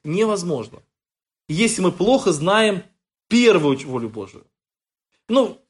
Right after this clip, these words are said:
в моей практике нередко бывали случаи, когда подходит человек и говорит: «Брат Денис, у меня вопрос, как поступить вот в этой или в этой ситуации?» Чаще всего я спрашиваю его, что по этому поводу говорит Библия.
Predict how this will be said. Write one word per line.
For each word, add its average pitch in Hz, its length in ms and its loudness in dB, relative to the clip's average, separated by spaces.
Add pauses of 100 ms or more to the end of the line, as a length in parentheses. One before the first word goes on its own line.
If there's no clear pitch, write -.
(300)
в 170 80 -10
моей 226 240 4
практике 247 400 0
нередко 208 380 2
бывали 165 200 2
случаи, 262 340 -2
когда 180 260 0
подходит 190 440 0
человек 208 440 -2 (440)
и 196 60 -8
говорит: 180 500 -2
«Брат 202 220 0
Денис, 165 220 -6
у 151 40 -6
меня 233 160 0
вопрос, 196 420 -2
как 247 360 0
поступить 180 480 -4
вот 156 260 -4
в 220 40 0
этой 202 220 0
или 143 200 -6
в 143 40 -8
этой 196 200 -4
ситуации?» - 560 -14 (680)
Чаще 247 520 2
всего 208 340 -2
я 220 220 2
спрашиваю 151 840 0 (300)
его, 123 380 -8 (260)
что - 400 2
по 220 120 2
этому 156 280 0
поводу 254 420 0
говорит 156 460 -2
Библия. 127 500 -8